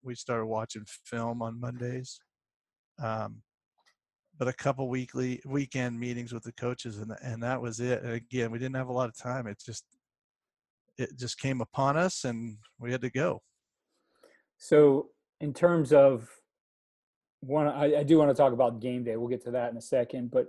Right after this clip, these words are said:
Speaker 2: just thinking of, uh, the player-coach relationship, right? It's, it's something,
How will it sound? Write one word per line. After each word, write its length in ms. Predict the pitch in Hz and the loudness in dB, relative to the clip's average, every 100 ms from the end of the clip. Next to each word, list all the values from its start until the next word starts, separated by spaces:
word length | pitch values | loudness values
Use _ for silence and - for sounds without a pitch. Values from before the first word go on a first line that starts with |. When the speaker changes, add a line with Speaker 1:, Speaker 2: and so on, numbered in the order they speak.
| - | -4
Speaker 2:
just 200 | 143 - | -12 -4
thinking 380 | 160 143 139 131 | -2 0 0 4
of, 340 | 127 120 113 _ _ _ _ _ _ _ _ - | 4 4 0 _ _ _ _ _ _ _ _ -16
uh, 320 | 110 110 113 | -12 -12 -10
the 100 | 113 | -12
player-coach 580 | - 131 131 - 127 - | 0 2 2 6 4 4
relationship, 680 | 127 143 139 123 - 104 98 | 4 4 4 -4 -8 -10 -8
right? 320 | 120 113 123 127 147 | 0 2 2 -2 -14
It's, 160 | - | -14
it's 180 | 117 - | -14 -6
something, 540 | 127 117 131 123 117 | -4 2 2 2 -2